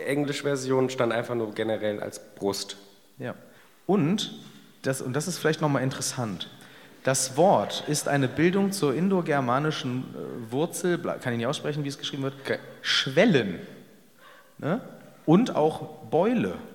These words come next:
Speaker 2: Bausch. So. Und schon haben wir wieder andere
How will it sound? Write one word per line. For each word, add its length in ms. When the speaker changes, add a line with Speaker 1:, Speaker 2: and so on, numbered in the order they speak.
Speaker 2:
Bausch. 580
So. 100
Und 160
schon 320
haben 120
wir 160
wieder 260
andere 880